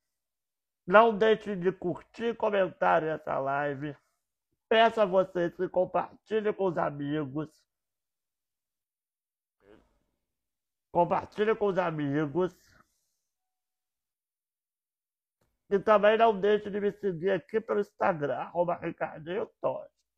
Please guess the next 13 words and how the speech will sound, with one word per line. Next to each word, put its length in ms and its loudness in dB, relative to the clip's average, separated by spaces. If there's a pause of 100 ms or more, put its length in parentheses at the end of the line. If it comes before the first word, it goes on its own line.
(2000)
Eu 100 2
quero 220 4
agradecer 1040 2 (720)
ao 160 4
apoio 500 6
dos 120 0
meus 180 0 (160)
parceiros, 880 0 (1300)
é, 200 4
Planet 600 4
Importadora, 1080 0 (800)
App 340 0
Americanas 920 2